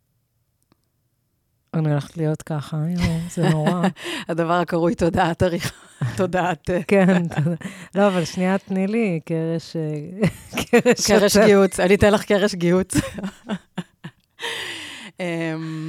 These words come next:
Speaker 1: לא, אני
Speaker 2: אני מנסה
Speaker 1: מתכוונת ש-, שנגיד לדבר על נושא כמו לידה שקטה.
Speaker 2: כן.
Speaker 1: זה כאילו משהו שאני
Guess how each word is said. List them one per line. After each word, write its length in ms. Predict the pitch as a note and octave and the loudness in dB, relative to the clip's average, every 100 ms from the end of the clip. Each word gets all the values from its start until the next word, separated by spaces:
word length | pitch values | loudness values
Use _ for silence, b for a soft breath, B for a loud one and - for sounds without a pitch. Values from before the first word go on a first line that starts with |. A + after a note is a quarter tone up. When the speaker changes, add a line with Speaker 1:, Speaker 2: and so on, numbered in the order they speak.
| D#3+ D#3 G#3 | -8 -6 2
Speaker 1:
לא, 120 | A#3 | 4
אני 100 | G3+ | 4
Speaker 2:
אני 60 | |
מנסה 100 | G3+ | 2
Speaker 1:
מתכוונת 420 | F#3+ F3+ A3+ C#4+ C#4+ | 2 4 6 4 2
ש-, 120 | G#3+ F#3 F3 - | 0 0 0 -8
שנגיד 520 | F#3 G#3 F3 F3 A#3+ B3 | -6 -2 0 2 2 2
לדבר 500 | G3 E3+ D3+ D3 F3+ | 0 0 2 2 2
על 100 | F#3 | 0
נושא 320 | E3 - F3+ F3 | -2 -2 -4 -4
כמו 360 | F3 E3+ E3+ F#3+ | -4 -2 -2 -4
לידה 320 | E3+ E3 E3+ | -4 -2 -4
שקטה. 460 | - D#3+ C3 E3+ D#3 - _ | -6 -10 -10 -8 -10 -12 _
Speaker 2:
כן. 180 | - D#3 D3 b b b b b b - | -10 -10 -12 b b b b b b -6
Speaker 1:
זה 160 | E3+ | -4
כאילו 320 | F3 G#3+ A#3 B3+ | 0 4 4 4
משהו 380 | A#3+ B3+ D4 | 4 4 2
שאני 920 | C4 - F3+ E3+ F#3 G3+ E3+ E3 E3 | 0 2 2 2 0 0 2 2 2